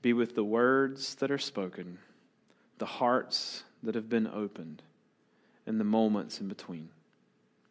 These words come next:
We pray this in the name of your Son, Christ Jesus our Lord. Amen. In the beginning of creating,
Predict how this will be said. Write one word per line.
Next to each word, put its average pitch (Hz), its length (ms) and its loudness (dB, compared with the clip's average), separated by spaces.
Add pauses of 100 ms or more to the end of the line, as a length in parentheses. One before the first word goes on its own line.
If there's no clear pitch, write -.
(240)
We 104 120 -6
pray 117 240 4
this 110 240 0
in 110 40 0
the 98 80 0
name 101 200 0
of 95 100 -6
your 110 140 -2
Son, 98 520 -4
Christ 104 300 -6
Jesus 110 340 -2
our 101 140 -8
Lord. 87 320 -14 (1080)
Amen. 98 280 -12 (4000)
In 175 480 6
the 170 80 4
beginning 123 640 4
of 110 520 0
creating, 87 640 -2